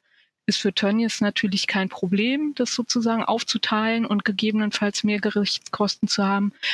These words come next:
Für uns hat das schon einen Unterschied gemacht. Also man kann jetzt, äh, bei diesem Streitwert kann man davon ausgehen, äh, wären, äh, fünftausend Euro pro Verfahren. Wir haben zehn Verfahren, also das kann man sich leicht zusammenrechnen, was <laughs> da sozusagen an Kosten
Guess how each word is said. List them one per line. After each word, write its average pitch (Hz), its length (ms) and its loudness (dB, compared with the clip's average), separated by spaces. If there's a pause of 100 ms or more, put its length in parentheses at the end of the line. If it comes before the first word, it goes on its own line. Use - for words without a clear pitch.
(120)
Für - 140 0
uns 220 540 0 (180)
hat 208 220 0
das 196 180 0
schon 226 440 0 (100)
einen 190 300 -2 (140)
Unterschied 220 720 0 (340)
gemacht. 202 540 0
Also 202 340 0 (340)
man 196 160 2
kann 208 260 0
jetzt, 208 380 -2
äh, 196 360 0
bei 202 180 0
diesem 214 260 0
Streitwert 202 720 -2
kann 202 160 2
man 196 140 2
davon 190 280 0
ausgehen, 190 600 0
äh, 180 340 0
wären, 180 460 2
äh, 175 280 0
fünftausend 196 600 0
Euro 220 320 0
pro 269 360 0
Verfahren. 262 720 0
Wir 202 140 2
haben 196 160 0
zehn 208 260 0
Verfahren, 226 640 0
also 220 240 -2
das - 220 -6
kann - 160 2
man 208 200 4
sich - 220 -4
leicht 208 300 0
zusammenrechnen, 233 880 0
was 202 160 0
<laughs> - 140 -2
da 233 100 0
sozusagen 196 560 0
an 208 100 2
Kosten - 460 0